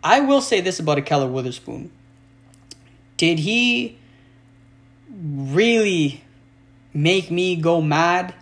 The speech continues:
late in the season? Oh, he did, and I'm sure he did to a lot of us. He drove us nuts. But before he went down with that injury in the Pittsburgh game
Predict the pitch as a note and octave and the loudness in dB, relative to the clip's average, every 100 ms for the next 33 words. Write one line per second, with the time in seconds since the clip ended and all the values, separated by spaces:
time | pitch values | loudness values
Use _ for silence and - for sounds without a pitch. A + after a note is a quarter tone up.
0 | - - D#3+ F3 E3 D#3 F3+ F3+ G#3 A3+ | -14 -4 0 0 -2 -4 -4 -4 -6 -6
1 | - - - - F3+ F3 D#3 D#3 C#3+ B2 | -14 -20 -10 2 4 6 2 0 0 -2
2 | C3 C#3+ D3 D#3 - E3+ F3 F3 - E3 | -2 -2 0 -2 0 2 2 2 -2 -4
3 | D#3 D3+ D#3+ D#3+ - D3+ C3+ B2 C3+ D3+ | -2 0 0 -2 -2 0 0 2 4 4
4 | C3 G#2+ - - - _ - C#3+ C#3 C3+ | 2 -2 -8 -10 -14 _ -6 -2 0 0
5 | D3 C#3 C#3+ - C#3 C#3+ C3+ - - - | 2 2 0 -2 -2 0 -2 -6 -14 -16
6 | - - _ _ _ - _ _ - C3 | -20 -20 _ _ _ -20 _ _ -12 2
7 | E3 E3+ - - - - _ _ - - | 6 6 4 -8 -20 -20 _ _ -20 -10
8 | - - - - G3+ A#3 A3 G3+ F#3+ E3+ | -4 -4 -2 2 4 4 0 -4 -2 2
9 | E3 E3+ E3 D3+ D3+ D3+ C#3+ C#3 C3 - | 2 2 0 0 2 0 0 -2 -2 -6
10 | C#3+ - F3 E3+ E3+ F3+ G#3 A3+ | -8 -4 -4 -2 -2 -4 -6 -10